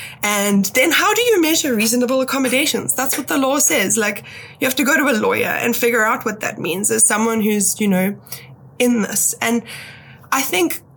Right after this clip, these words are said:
also it's very hard in any sort of mental distress to be able to clearly understand your rights as an employee.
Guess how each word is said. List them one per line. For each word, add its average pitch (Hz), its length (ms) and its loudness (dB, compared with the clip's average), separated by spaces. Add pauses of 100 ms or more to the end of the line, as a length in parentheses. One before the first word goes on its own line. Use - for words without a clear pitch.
also 294 280 2
it's 294 180 0
very 254 320 2
hard 254 520 0
in 220 540 0
any 277 200 2
sort 311 200 0
of 247 140 0
mental 208 380 0
distress - 800 0 (340)
to 233 140 0
be 240 240 0
able 240 320 0
to - 200 -2
clearly 254 520 0
understand 202 680 0
your 185 120 -2
rights - 420 -4
as 208 180 -2
an 196 100 0
employee. - 680 -4